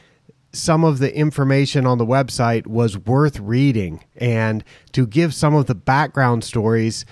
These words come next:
and some of the simple explanation about some of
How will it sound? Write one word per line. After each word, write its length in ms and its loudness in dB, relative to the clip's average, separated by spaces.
and 520 0
some 300 0
of 140 -2
the 480 -2
simple 640 0
explanation 960 -2
about 320 0
some 520 0
of 480 -2